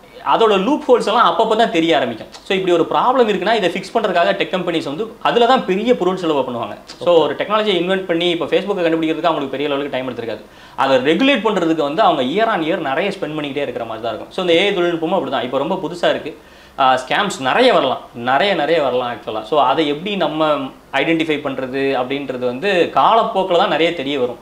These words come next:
Speaker 1: இப்பொழுதைக்கு உண்டான யூஸ் கேசஸே இப்படி இருக்குன்னா, இன்னும் இது expand ஆக, expand ஆக, இன்னும் கொஞ்ச நாள் கழிச்சு again, முன்னாடிலாம் வந்து ஒரு video வந்துச்சுன்னா, இது fake video, சி ஜி பண்ணிட்டாங்கன்ற மாதிரி சொல்லலாம். இனிமேல் யாருனாலும் அப்படி சொல்லலாம்.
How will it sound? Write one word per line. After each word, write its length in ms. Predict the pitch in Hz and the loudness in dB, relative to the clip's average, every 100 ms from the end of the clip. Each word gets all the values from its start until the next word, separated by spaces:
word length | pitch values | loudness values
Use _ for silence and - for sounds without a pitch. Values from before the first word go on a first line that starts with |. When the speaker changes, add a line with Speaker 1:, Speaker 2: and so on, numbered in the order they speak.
| - | -8
Speaker 1:
இப்பொழுதைக்கு 400 | 139 127 208 220 | -6 0 0 2
உண்டான 220 | 208 196 | 0 0
யூஸ் 180 | 180 180 | -2 -2
கேசஸே 220 | 170 165 | -4 -2
இப்படி 260 | 202 156 143 | -4 -4 -4
இருக்குன்னா, 360 | 160 135 123 - - - - - | -6 -6 -8 -8 -20 -20 -20 -8
இன்னும் 220 | 160 196 | -2 2
இது 140 | 170 | 2
expand 280 | 151 - 202 | 2 0 0
ஆக, 140 | 185 160 | 2 0
expand 320 | 165 175 156 | 0 0 2
ஆக, 480 | 143 180 175 147 127 | 2 4 4 4 2
இன்னும் 180 | 156 208 | 0 0
கொஞ்ச 180 | 175 180 | 2 2
நாள் 120 | 220 | 2
கழிச்சு 640 | 170 175 202 180 143 127 107 - - - - | 0 0 0 0 0 -4 -10 -16 -20 -20 -6
again, 240 | 135 170 151 | -2 0 0
முன்னாடிலாம் 380 | 156 175 175 175 | 0 0 2 2
வந்து 260 | 165 180 | 2 2
ஒரு 200 | 170 151 | 2 2
video 240 | 147 165 165 | 0 2 2
வந்துச்சுன்னா, 300 | 143 165 170 | 0 0 0
இது 140 | 151 | 0
fake 280 | 139 160 165 | 0 0 0
video, 380 | 143 135 135 120 | -2 0 0 0
சி 180 | 170 | -4
ஜி 100 | 170 | -4
பண்ணிட்டாங்கன்ற 500 | 160 135 135 123 127 | -4 -2 -2 -4 -4
மாதிரி 180 | 123 131 | -4 -6
சொல்லலாம். 340 | 127 123 165 165 | -6 -6 -6 -6
இனிமேல் 280 | 170 202 | -6 -2
யாருனாலும் 380 | 151 170 190 190 | 0 2 2 -2
அப்படி 60 | 127 | -2
சொல்லலாம். 280 | 120 110 | -6 -10